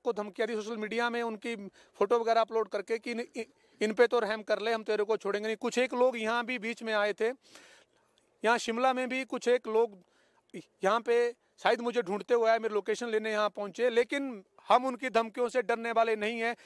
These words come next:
ये मेरा सौभाग्य है कि मैंने इस देवभूमि हिमाचल प्रदेश में जन्म लिया, इस वीर भूमि में हम पैदा हुए और ये हमारी मिट्टी है। हम उस कैप्टन विक्रम बत्रा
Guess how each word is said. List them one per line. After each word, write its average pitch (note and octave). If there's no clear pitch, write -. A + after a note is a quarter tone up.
ये G3+
मेरा A3+
सौभाग्य G#3
है A#3
कि A#3
मैंने G#3+
इस G#3+
देवभूमि G3+
हिमाचल G3+
प्रदेश G3+
में G#3+
जन्म G#3+
लिया, A3
इस A3+
वीर G#3
भूमि G3+
में A3
हम G#3
पैदा G#3+
हुए A3
और G#3
ये A3+
हमारी G#3
मिट्टी G#3
है। G3+
हम B3
उस C#4
कैप्टन B3+
विक्रम A#3+
बत्रा A#3+